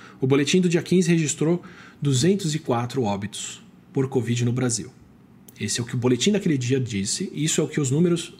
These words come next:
as estatísticas brasileiras refletem, que naquele dia foram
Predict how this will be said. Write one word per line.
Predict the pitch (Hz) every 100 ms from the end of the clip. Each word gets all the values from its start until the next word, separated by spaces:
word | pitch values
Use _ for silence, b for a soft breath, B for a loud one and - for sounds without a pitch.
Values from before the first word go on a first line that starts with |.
| -
as | 123 120
estatísticas | 139 127 208 - 160
brasileiras | 156 131 131 143
refletem, | 156 - 92 -
que | 110
naquele | 123 113 180
dia | 120 123 165 B B B B B B
foram | - - 127 151